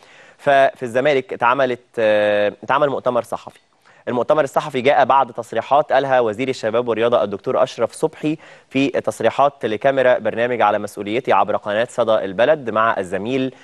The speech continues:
أحمد موسى. قال فيها لجمهور الزمالك بعد الخسارة من الترجي التونسي إيابًا في القاهرة قبل أو بعد الخسارة ذهابًا: "ما تزعلوش من الوضع الحالي اللي انتوا شايفين ان هو السبب في هذه النتائج". فتعمل مؤتمر صحفي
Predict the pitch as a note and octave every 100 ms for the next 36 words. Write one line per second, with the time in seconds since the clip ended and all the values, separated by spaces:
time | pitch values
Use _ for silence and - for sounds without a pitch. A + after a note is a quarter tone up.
0 | - - B2+ C#3 B2 A#2 A#2+ G2+ F#2+ C3
1 | C#3 D#3+ D3 B2 A#2 C3+ C#3 G#2 C3 C#3
2 | A#2 G#2 G2+ - G#2+ F3 F3+ A#2+ G2+ A2+
3 | C3+ C3 - - A2+ C3+ A#2+ G2+ _ _
4 | _ D#3 F3+ D#3 A#2+ G#2 A#2 G#2+ A2+ B2+
5 | C3 A#2 _ C#3+ B2 C#3 A2+ G#2+ D3 B2+
6 | - A2 C3+ A#2 A2 D3 C#3 C3 - _
7 | _ _ _ - A#2 C#3 C3 C3 C3 G#2+
8 | F2 - - - _ - G2+ F#2+ B2 A#2
9 | - C#3+ C#3+ C3 A2+ B2+ B2 G#2+ C3 B2+
10 | G#2+ A#2+ A2+ - B2 A2+ - G#2+ G2 A2+
11 | A2+ A2+ B2 E3 E3+ G2 E2+ - _ _
12 | _ - C3+ F#3+ G3 C#3+ E3 E3 C#3+ D#3+
13 | D3+ C#3